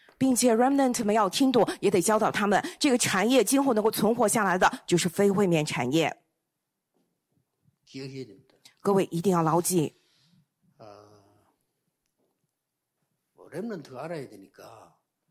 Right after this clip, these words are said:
Speaker 2: 얘기를 하는 건데, 여러분 혹시 그 저, 어, 백화점 좀 가보세요.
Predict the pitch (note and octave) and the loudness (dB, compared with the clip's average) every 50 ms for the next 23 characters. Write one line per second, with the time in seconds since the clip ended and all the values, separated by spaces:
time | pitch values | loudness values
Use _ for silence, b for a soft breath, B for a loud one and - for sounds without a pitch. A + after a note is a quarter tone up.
0 | _ _ - G#2 G#2+ A2+ B2 A2 G2+ F#2 - - D2+ D2+ A2+ G#2+ G2 E2 D#2+ F2 | _ _ -20 -20 -20 -20 -20 -20 -20 -20 -20 -20 -20 -20 -20 -20 -20 -20 -20 _
1 | - A2 G2+ F2 _ _ _ _ _ _ _ _ _ _ _ _ _ _ _ _ | -20 -20 -20 -20 _ _ _ _ _ _ _ _ _ _ _ _ _ _ _ _
2 | _ _ _ _ _ _ - D#3+ F#3 F#3+ F3 D3 C#3+ E3+ E3 - - A3+ G#3+ G3 | _ _ _ _ _ _ -14 -12 -12 -10 -10 -12 -14 -14 -18 -18 -16 -16 -16 -14
3 | G3 F3 E3 D#3+ D#3 D3 C3+ C3 B2+ B2 _ _ _ _ _ _ _ - A#2+ A#2 | -14 -16 -16 -16 -16 -16 -16 -16 -18 -20 _ _ _ _ _ _ _ -20 -20 _
4 | A2+ G#2+ _ - - _ _ _ - C#3+ E3 D#3+ - G#3 G#3 A3+ G#3 F#3 D#3 C3+ | _ -20 _ -20 -20 _ _ _ -20 -18 -18 -18 -18 -20 -18 -18 -18 -16 -18 -20
5 | B2 A2+ _ _ _ A#2 A2+ - - - G2 G2 - _ _ _ | -20 -20 _ _ _ _ -20 -20 -20 -20 -20 _ -20 _ _ _